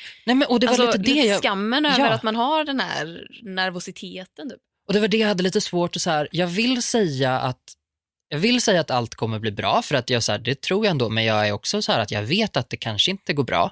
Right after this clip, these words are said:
Speaker 2: Mm.
Speaker 1: även om jag är övertygad om, eller så här, man övertygar sig själv liksom. Och hur, hur man ställer sig så liksom.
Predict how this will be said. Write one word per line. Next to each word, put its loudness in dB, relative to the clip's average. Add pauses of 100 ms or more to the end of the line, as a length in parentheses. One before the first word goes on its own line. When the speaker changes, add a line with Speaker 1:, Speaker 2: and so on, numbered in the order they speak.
Speaker 2:
Mm. -14 (160)
Speaker 1:
även 0
om 2
jag 4
är 2
övertygad -4
om, -8
eller -4
så 0
här, 0
man -4
övertygar -2
sig -6
själv 0
liksom. -10 (140)
Och 0
hur, 2
hur 0
man 0
ställer 2
sig 0 (640)
så -2
liksom. -8